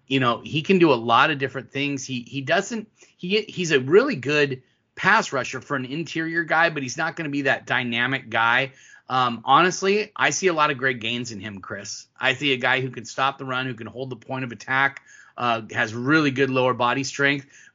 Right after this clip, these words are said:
Uh, as good as Greg, uh, Gaines was, he didn't have that elite athleticism. He just was strong,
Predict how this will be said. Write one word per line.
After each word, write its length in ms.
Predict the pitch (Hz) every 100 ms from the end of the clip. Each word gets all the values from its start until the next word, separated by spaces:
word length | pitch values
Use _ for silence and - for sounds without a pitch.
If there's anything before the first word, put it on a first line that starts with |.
| _ _
Uh, 180 | 131 127 131
as 200 | 131 113
good 240 | 175 208
as 180 | 196 127
Greg, 440 | 160 147 131 - _
uh, 400 | 127 127 120 110
Gaines 400 | 110 127 165 196
was, 340 | 120 107 110 - _ _
he 140 | - 147
didn't 320 | 160 190 135
have 400 | 131 147 156 143
that 300 | 135 113 -
elite 540 | 139 131 127 165 175 - -
athleticism. 880 | 135 131 135 147 147 - 117 123
He 140 | 117 147
just 240 | 147 -
was 160 | 117 -
strong, 840 | - - 143 143 147 147 147 135